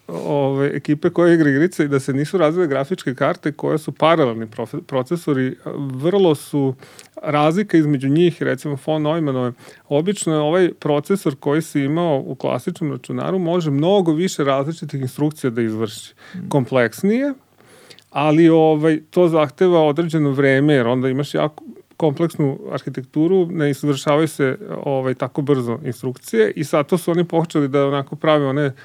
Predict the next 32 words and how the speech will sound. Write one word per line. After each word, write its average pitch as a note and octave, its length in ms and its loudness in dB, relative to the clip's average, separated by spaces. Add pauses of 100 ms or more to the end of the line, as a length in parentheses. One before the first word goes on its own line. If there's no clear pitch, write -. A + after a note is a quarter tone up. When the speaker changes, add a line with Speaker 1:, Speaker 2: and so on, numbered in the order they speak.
(280)
Speaker 1:
što - 160 -14
da B2+ 60 -4
kaže, C3+ 280 0
jezgra, B2 440 4
korove, C#3+ 640 2
da C#3 180 -4
bi C3+ 120 -6
moglo C3+ 280 0
da D3 60 2
se C#3 140 -4
paralelizuje, B2 680 0
da G#2+ 60 -8
može B2 220 -4
više D#3+ 240 0
stvari C3 320 0
da C3 120 -2
radi B2+ 220 0
u A#2 40 0
isto A2 220 -6
vreme. G2 280 -12 (440)
A B2+ 180 -2
ono D#3 280 2
što, D#3+ 380 0
što C#3+ 300 -2
je C#3+ 140 2
alternativa C#3+ 760 -2
tome G3+ 320 0
je E3 40 0
da D#3 100 -4
imaš, G3 380 -2
a, - 40 -20 (400)
a, D3+ 640 -4